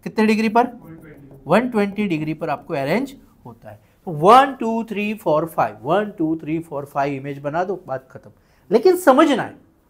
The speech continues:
Speaker 1: रट्टा नहीं लगाना है कि भाई सी डबल बॉन्ड हो, ऐसे होता है, ऐसे करो तो ऐसे होता है। ये कैसे बना? तो सबसे पहले कार्बन के पास जो, देखो, वन, टू, थ्री तो हो गया,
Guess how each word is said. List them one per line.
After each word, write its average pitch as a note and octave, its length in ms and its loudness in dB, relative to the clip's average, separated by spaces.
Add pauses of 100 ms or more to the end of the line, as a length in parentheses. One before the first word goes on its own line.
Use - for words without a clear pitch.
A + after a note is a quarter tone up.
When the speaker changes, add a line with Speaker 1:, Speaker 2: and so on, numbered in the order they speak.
(320)
Speaker 1:
रट्टा A3 260 8
नहीं D#4+ 140 4
लगाना D#3 320 4
है A2+ 80 -20 (800)
कि A#3 60 0
भाई C4 120 0
सी C4 160 -2
डबल B3 180 6
बॉन्ड A#3+ 220 4
हो, A3+ 80 6
ऐसे D3 240 -2
होता C#3+ 240 -8
है, C#3+ 100 -20 (360)
ऐसे F3 200 2
करो F#3+ 200 2
तो C#3 100 -4
ऐसे B2 200 -6
होता C3+ 240 -12
है। - 80 -20 (180)
ये G#3 80 2
कैसे C#4 360 8
बना? C#4+ 260 8 (320)
तो F3+ 60 -6
सबसे - 320 -2
पहले G3 340 4 (320)
कार्बन E3+ 340 4
के A3+ 120 0
पास G#3 400 6
जो, A3+ 320 2 (520)
देखो, A3+ 220 2
वन, A#3+ 400 8
टू, C4 240 -2
थ्री A3+ 260 -6
तो B3+ 180 8
हो G#3+ 80 8
गया, D3 200 2